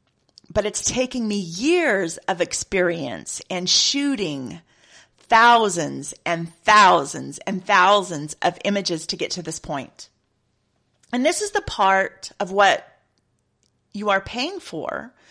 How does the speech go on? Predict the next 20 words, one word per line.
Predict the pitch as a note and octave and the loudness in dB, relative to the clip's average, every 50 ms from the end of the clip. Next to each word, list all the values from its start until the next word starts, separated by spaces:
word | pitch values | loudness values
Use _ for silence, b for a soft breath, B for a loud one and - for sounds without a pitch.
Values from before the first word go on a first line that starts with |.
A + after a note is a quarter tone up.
| B B B B B B B B B B | B B B B B B B B B B
when | G#3 G3+ B3+ B3+ C#4 C#4+ D4+ D#4+ E4+ F4+ F4 - - _ | -2 0 0 2 4 2 2 2 0 -2 -6 -10 -12 _
you | G#3+ G3+ G3+ A#3 A#3+ B3+ | -10 -6 -4 -2 -2 -2
hire | A#3 - - A3+ G#3 G#3+ G#3+ A3+ - - | -2 0 2 4 4 4 4 2 2 0
a | G3+ | -2
wedding | F#3 F3 G3+ F#3+ F3+ G3 A3 A#3 | 0 0 0 0 2 0 -4 -6
photographer | - - - F3+ E3+ C#3+ D3+ - D#3+ F3+ F3+ | -8 -10 -8 -2 -2 -2 -2 -2 -6 -8 -10
who's | E3+ E3+ F#3 F3 E3 - | -8 -6 -8 -8 -8 -6
been | - G3+ A3 | -6 -4 -2
around | A3+ G#3 G3 F#3+ D#3+ | 0 0 0 -2 -2
the | D3+ | -4
block. | D3+ E3 - - - - _ _ - _ _ _ _ _ _ _ _ _ _ _ _ _ _ _ _ _ | -4 -4 -6 -6 -6 -12 _ _ -20 _ _ _ _ _ _ _ _ _ _ _ _ _ _ _ _ _
And | - A3 | -6 -4
this | A#3 C4 C4 | -4 -2 -2
is | F4 E4 - | -4 -4 -2
how | B3 B3 A3+ G3 F#3+ F#3+ - _ | 0 2 2 2 0 -2 -6 _
better | E3+ D#3+ - G3+ G#3 G#3+ A#3 A#3+ A3+ | -8 -2 0 0 2 2 0 0 -2
wedding | G#3 F#3+ F#3+ F#3+ E3+ F3+ F#3 F#3+ F#3+ | -2 -2 0 0 0 -2 -4 -8 -8
images | - - F3 E3+ E3 E3+ E3+ D#3+ - | -8 -8 -6 -6 -6 -6 -6 -6 -6
are | E3+ | -6
made. | F3 G3+ D4 F4 D#4 - - - - - | -4 -4 -4 -6 -6 -8 -12 -16 -20 -20